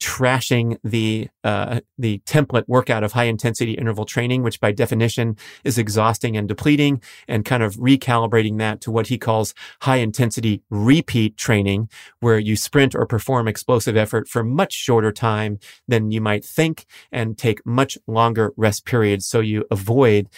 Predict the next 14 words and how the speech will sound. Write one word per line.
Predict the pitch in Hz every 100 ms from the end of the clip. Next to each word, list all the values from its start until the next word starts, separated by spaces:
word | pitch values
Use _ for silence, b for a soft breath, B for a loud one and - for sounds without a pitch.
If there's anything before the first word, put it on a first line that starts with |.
| B B
that | - 104 107 -
cellular | - 120 127 123 113
breakdown | 104 117 143 - 107 107
that | 101
occurs | 101 - 156 110 -
when | 117
you're | 104
trying | - 120 120
to | 110
fuel | - 123 123
the | 143
fire | - 120 107
for | 107 120
maximum | 104 104 - 120